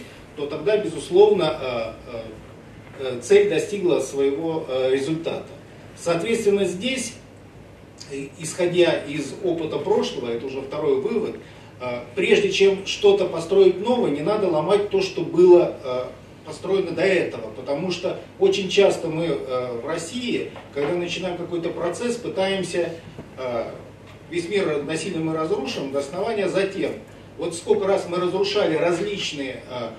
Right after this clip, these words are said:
хорошие, пусть, может быть, где-то отчасти в чём-то уже и устаревшие, э, какие-то, э, процессы и, э, технологии, но взамен ничего не предоставляли или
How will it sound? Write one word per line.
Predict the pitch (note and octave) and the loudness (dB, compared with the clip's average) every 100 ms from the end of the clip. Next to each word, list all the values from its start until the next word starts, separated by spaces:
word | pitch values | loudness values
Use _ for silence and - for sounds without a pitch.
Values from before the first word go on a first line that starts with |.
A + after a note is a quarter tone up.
| - - | -16 -20
хорошие, | - F#3 G#3+ G3+ - - B2+ - - | -6 0 6 6 6 0 -6 -10 -10
пусть, | A3 A3 - | -4 -4 -4
может | F#3 G#3 E3 E3 | -2 -2 -2 -4
быть, | D#3 E3+ - - | 0 0 0 -8
где-то | F3 G3 - - - - - - | -2 0 0 -2 -6 -8 -16 -8
отчасти | E3 - G3 F#3 D#3 D#3 | -6 -2 2 2 2 -4
в | - | -8
чём-то | - F#3 E3 - C#3+ - D#3 | -2 0 0 -4 -4 -4 -8
уже | E3 F3+ - - - | -4 -2 -4 -6 -6
и | |
устаревшие, | D#3+ - F#3 G#3+ F#3 - C#3+ - - C#3+ | -4 -2 0 4 2 2 -2 -4 -8 -4
э, | C3 A#2+ | -4 -2
какие-то, | C#3 - F3+ C#3 - | -4 -6 -4 -6 -4
э, | B2+ - A#2+ A#2+ A#2 - - | -4 -4 -6 -6 -6 -12 -8
процессы | E3+ E3+ - F#3 - - B2 - C#3 C#3 - | -2 0 2 2 2 -2 -6 -6 -8 -10 -10
и, | E3+ D#3 - | -6 -6 -6
э, | B2 A#2+ A2+ - - - - G2+ G#2 | -6 -6 -6 -8 -14 -16 -14 -12 -6
технологии, | F3 F3+ G3 C#3 - D#3 B2 | -4 0 2 2 0 -2 -2
но | C#3 F#3+ - C3+ | 2 2 2 0
взамен | F3+ G3 G#3 D#3+ | 0 0 0 0
ничего | E3 - F#3 F3 | -2 -2 -2 -2
не | E3 | -4
предоставляли | D#3 D3+ - F3 F3 E3+ C#3+ | -6 -6 -6 -2 0 2 2
или | C#3 - G3 | 0 -2 -2